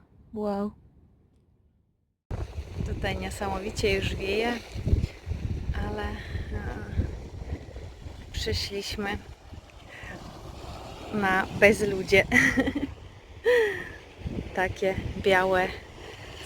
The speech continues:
skałki wszędzie. Tam niżej to chyba już się nie da zejść. No, jakby się było na sportowo ub-, ubranym, to myślę, że bez problemu. A tutaj,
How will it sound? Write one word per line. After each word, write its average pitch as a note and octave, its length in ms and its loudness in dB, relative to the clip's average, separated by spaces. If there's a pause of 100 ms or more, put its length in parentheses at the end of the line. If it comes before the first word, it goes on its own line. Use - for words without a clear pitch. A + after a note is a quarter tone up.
skałki F#3 580 0
wszędzie. G#3 800 2 (320)
Tam F#3 260 2
niżej F#3+ 280 2
to F#3+ 120 -2
chyba F#3 240 4
już F3+ 240 4
się F3+ 160 2
nie F3 180 0
da F3 160 4
zejść. F3 360 2
No, A#3+ 120 8 (720)
jakby G3+ 220 0
się F#3+ 300 4
było G3+ 300 4
na F#3+ 120 4
sportowo F#3+ 600 2
ub-, F3 180 -4 (160)
ubranym, F#3+ 520 2
to F3 400 2
myślę, F#3 380 -2
że F3+ 180 -2 (1200)
bez G#3+ 200 2
problemu. G3+ 720 2 (560)
A - 120 -14
tutaj, G3 340 -8